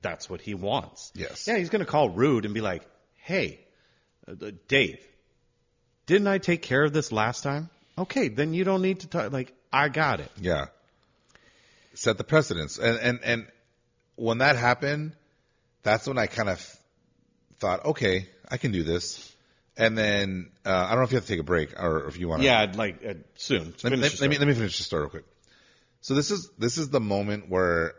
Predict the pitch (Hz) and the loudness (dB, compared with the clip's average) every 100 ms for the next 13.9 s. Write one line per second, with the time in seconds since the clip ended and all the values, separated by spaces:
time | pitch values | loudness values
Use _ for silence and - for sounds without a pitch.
0 | - 85 90 87 87 85 80 78 - _ | -8 -2 0 2 0 -2 -6 -10 -18 _
1 | _ _ _ _ _ _ _ _ - 95 | _ _ _ _ _ _ _ _ -4 0
2 | 87 76 90 - 73 76 90 87 87 82 | 0 0 -6 -6 -10 -8 -4 -4 -4 -6
3 | 71 73 71 82 62 - 76 - - - | -4 -6 -6 -12 -16 -16 -16 -20 -20 -20
4 | _ _ _ _ _ _ _ _ _ _ | _ _ _ _ _ _ _ _ _ _
5 | _ _ _ _ - 95 92 117 131 107 | _ _ _ _ -6 -2 2 4 4 0
6 | 101 104 101 85 - - 78 76 76 76 | -2 -2 -2 -2 -2 -4 -4 -2 -6 -10
7 | _ _ _ _ _ _ _ _ _ _ | _ _ _ _ _ _ _ _ _ _
8 | _ _ _ _ _ - - 92 85 117 | _ _ _ _ _ -18 -12 -10 -4 -2
9 | 76 80 71 69 69 71 65 - 92 - | 0 -2 -4 -8 -10 -12 -14 -14 -10 -8
10 | 85 82 - 65 82 58 95 - _ _ | -4 -4 -4 -8 -10 -10 -12 -18 _ _
11 | _ _ - 104 95 90 85 76 73 _ | _ _ 2 4 4 2 -2 -8 -16 _
12 | _ _ _ _ _ _ _ - _ _ | _ _ _ _ _ _ _ -20 _ _
13 | _ _ _ - 104 104 101 98 92 | _ _ _ -8 -2 2 2 0 -2